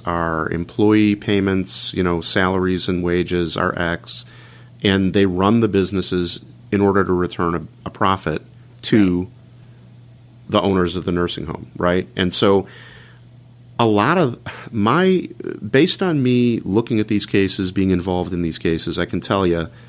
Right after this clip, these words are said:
Speaker 1: a lot of times you do get some bad apple nurses in there, right?
Speaker 2: Right.
Speaker 1: But there
Speaker 2: Within,
Speaker 1: are
Speaker 2: with
Speaker 1: also
Speaker 2: any
Speaker 1: nice
Speaker 2: profession.
Speaker 1: people.
Speaker 2: Oh.
Speaker 1: Right.
Speaker 2: Yes.
Speaker 1: There are also nice people who do the work.
Speaker 2: Right.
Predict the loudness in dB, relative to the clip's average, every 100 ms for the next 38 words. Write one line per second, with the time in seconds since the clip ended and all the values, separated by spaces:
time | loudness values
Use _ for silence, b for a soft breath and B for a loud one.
0 | B B B B B B -20 -20 -20 -20
1 | -2 0 2 2 4 2 0 -2 -2 2
2 | 2 2 -2 -4 -8 -6 0 0 4 4
3 | 4 2 0 0 2 2 0 -2 -4 -6
4 | -6 -6 -6 -6 -8 -10 -12 -14 -18 -8
5 | -4 -2 -2 -6 B B B B B -10
6 | 2 2 2 -14 -20 -20 -12 0 4 6
7 | 6 4 2 4 4 4 2 2 -2 -2
8 | -4 -2 -2 -2 -6 -10 -20 -6 -2 -2
9 | -4 -16 B B B B 0 2 2 2
10 | 2 2 2 0 -2 -4 -4 -2 -6 -6
11 | -10 -2 -2 2 2 2 0 0 -2 -8
12 | -14 -12 -12 -18